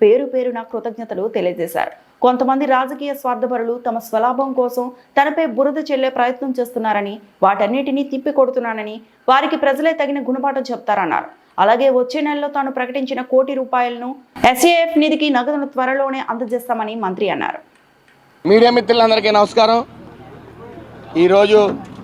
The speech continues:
Speaker 2: ముఖ్యంగా శెట్టి బలిజ సంఘీయులందరూ కూడా, ఇరు రాష్ట్రాల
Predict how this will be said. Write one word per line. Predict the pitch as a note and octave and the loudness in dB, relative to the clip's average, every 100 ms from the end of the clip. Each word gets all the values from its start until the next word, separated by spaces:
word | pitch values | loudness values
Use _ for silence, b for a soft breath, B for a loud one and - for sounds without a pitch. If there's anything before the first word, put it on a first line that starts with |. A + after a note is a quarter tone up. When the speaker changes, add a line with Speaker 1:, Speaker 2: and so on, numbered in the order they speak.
| - - | -16 -12
Speaker 2:
ముఖ్యంగా | D#3 F#3+ G3 | -4 0 2
శెట్టి | F3+ F#3+ F#3 | 2 2 0
బలిజ | G3+ G3+ | 0 2
సంఘీయులందరూ | G3 F#3+ F#3+ G3 G3 F#3 F#3 G3 | 2 2 2 4 6 6 4 2
కూడా, | F#3 G3 G3 G3+ - - - | 4 6 6 6 0 -14 -4
ఇరు | D#3+ F#3+ | 2 4
రాష్ట్రాల | F#3+ F#3+ - F#3+ F#3+ F#3 | 6 6 6 4 8 8